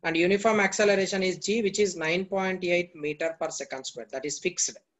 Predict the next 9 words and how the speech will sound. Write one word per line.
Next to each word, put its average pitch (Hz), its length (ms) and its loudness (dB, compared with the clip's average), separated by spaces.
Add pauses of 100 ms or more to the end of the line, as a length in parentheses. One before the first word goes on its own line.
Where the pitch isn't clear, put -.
(680)
So - 60 -8
that 151 180 2
is 180 140 2
the 196 100 6
reason 175 360 2
why 151 260 0 (380)
you 151 100 4
are 151 100 2
getting 202 400 -2